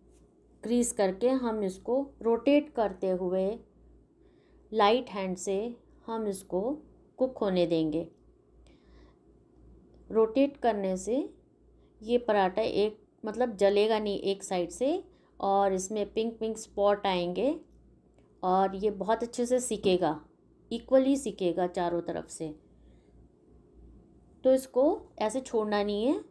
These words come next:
इसको रोटेट करते रहना है। आप इसको स्पून की हेल्प से उठा के भी देख सकते हैं कि ये कितना कुक हुआ है। बस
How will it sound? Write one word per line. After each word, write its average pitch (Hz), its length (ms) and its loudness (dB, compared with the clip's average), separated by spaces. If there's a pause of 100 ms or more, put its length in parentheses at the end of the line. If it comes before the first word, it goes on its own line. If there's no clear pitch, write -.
(160)
इसको - 240 0
रोटेट 220 400 2
करते 185 380 0
रहना 160 280 -2
है। 160 100 -12 (3250)
आप 202 220 -2
इसको 233 380 0
स्पून 233 480 -2
की 240 240 -2
हेल्प 208 260 2
से 233 180 -2
उठा 202 320 0
के 208 180 -2
भी 254 120 -4
देख 202 260 2
सकते - 380 -4
हैं 294 320 -2 (640)
कि 220 60 -2
ये 214 280 4 (1000)
कितना 240 280 2
कुक 233 240 -6
हुआ 180 240 0
है। 156 160 -6 (4000)
बस 226 280 0